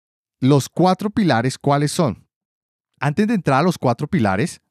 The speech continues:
de la ciencia, me gustaría conocer qué opinan hasta aquí de lo que, o el comentario de lo que les acabo de, de contar.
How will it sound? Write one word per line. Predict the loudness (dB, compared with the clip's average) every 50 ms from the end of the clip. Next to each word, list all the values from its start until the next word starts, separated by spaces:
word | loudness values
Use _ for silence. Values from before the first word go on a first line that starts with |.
| _ _
de | -6 -4 -2
la | -2 -2
ciencia, | -4 -2 0 0 0 0 0 -2 -4 -4 -6 _ _ _ _ _
me | -2 -2 0
gustaría | 0 0 -2 0 0 0 2 2 2 0 0
conocer | -2 -2 0 0 0 -2 -2 0 0 0 0 0 -4 -6 _ _ _ _ _
qué | _ 0 0
opinan | 2 2 0 -2 -2 -2 -2 -4 -6 -6 -6
hasta | -4 -4 -4 -4 -6 -6 -6 -6
aquí | -6 -4 -2 -2 -2 -2 -4 _ _ _
de | -4 -2 0 2
lo | 2 2 0
que, | -2 -4 -4
o | -2 0 0 0
el | 0 0
comentario | 0 0 0 0 -2 -2 -4 -2 -2 -2 0 -2 -2 -2
de | -2 -2
lo | -4 -4
que | -4 -4 -6 -6 -4
les | -4 -6 -6 -6
acabo | -6 -8 -6 -4 0 0 2 2 4 4
de, | 4 4 2 0 -4 _ _ _ _ _ -6
de | -2 0 0 0
contar. | 0 0 0 0 0 -2 -2 -2 -2 -4 -10